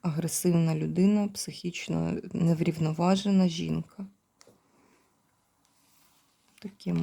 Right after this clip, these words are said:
майте на увазі, не звертайте уваги. Е, вона не зможе, якби, вас, е, до вас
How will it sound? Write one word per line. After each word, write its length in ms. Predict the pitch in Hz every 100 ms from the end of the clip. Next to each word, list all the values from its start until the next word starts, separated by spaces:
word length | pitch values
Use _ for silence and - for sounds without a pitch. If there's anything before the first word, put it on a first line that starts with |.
| 190
майте 460 | - 180 190 196
на 160 | 180 170
увазі, 520 | 170 214 220 220 214 -
не 300 | 180 185 185
звертайте 720 | 175 175 - 175 165 - - -
уваги. 640 | 208 196 170 160 160 175
Е, 100 | 208 - - - - - - - - - - - 185 175
вона 280 | 170 190 233
не 140 | 254
зможе, 500 | 220 190 165 156 156 156
якби, 520 | 156 151 160 - 156
вас, 540 | 160 160 - - - - 156 -
е, 420 | 170 165 160 156 147 _ _ - - _ _ _ _ _ _ _ _ _ _ _ _ _ _ _ _ _ _ _
до 120 | 185
вас 340 | 196 202 -